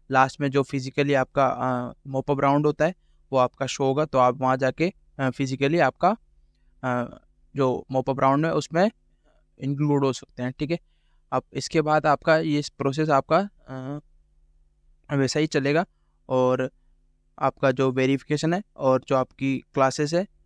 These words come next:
जो डो-, डीवी के बाद आपकी क्लासेस का शेड्यूल रा-, रहेगा, पन्द्रह सात दो हज़ार चौबीस के तक आपकी जो फर्स्ट क्लासेस है वो स्टार्ट हो जाएगी, ठीक है। और जो मॉपअप राउंड वाले बच्चे हैं उनका थोड़ा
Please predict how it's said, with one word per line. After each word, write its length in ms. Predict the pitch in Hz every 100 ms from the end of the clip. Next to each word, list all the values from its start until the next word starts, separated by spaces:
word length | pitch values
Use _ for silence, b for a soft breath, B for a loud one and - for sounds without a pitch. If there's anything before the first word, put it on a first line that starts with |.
| _
जो 80 | 139
डो-, 240 | 131 131 - -
डीवी 240 | 131 135
के 120 | 131
बाद 180 | 143 139
आपकी 240 | 139 - 135
क्लासेस 380 | 139 131 -
का 80 | -
शेड्यूल 460 | 147 143 135 143 131
रा-, 340 | 135 131 -
रहेगा, 380 | 147 135 139 156
पन्द्रह 420 | 175 139 139 151
सात 320 | 175 - 147 170
दो 100 | 135
हज़ार 160 | 135 135
चौबीस 340 | - 127 139
के 140 | - 147
तक 320 | - - 151 _
आपकी 360 | 135 160 156 160 -
जो 240 | 139 131
फर्स्ट 360 | 127 - 135 -
क्लासेस 340 | 131 131 147
है 100 | 165 - _ _ _
वो 60 | 139
स्टार्ट 400 | 131 - 139 135
हो 40 |
जाएगी, 280 | 127 123 127
ठीक 200 | 139 151
है। 60 | 87 - _ _ _ _
और 300 | 127 123 127
जो 180 | 123 131
मॉपअप 400 | 131 127 143 139
राउंड 180 | 135 139
वाले 180 | 139 139
बच्चे 280 | 135 - 165
हैं 60 |
उनका 300 | 170 147 143
थोड़ा 420 | 139 139 143 143